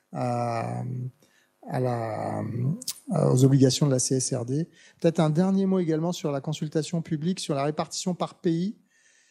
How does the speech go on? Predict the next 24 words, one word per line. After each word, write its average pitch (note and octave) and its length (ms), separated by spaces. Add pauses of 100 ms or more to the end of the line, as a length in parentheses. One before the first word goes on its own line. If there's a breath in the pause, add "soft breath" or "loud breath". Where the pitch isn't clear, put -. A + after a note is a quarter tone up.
(180 soft breath)
Donc, D3 100
ça E3 120
a - 20
été E3 180
assez G3 220
homogène. F3 380
Donc, G#3+ 160
la E3 100
France G3 340
s'est F3+ 100
située F#3+ 420
dans D3+ 220
un, C#3+ 500 (760)
euh, C#3 240
dans C#3+ 240
un D3+ 140
soutien, E3+ 680
euh, B2+ 520 (360 soft breath)
euh, D3 200
moyen E3 440
plus, G#3+ 340
on E3+ 60
va D3 140
dire. D#3+ 440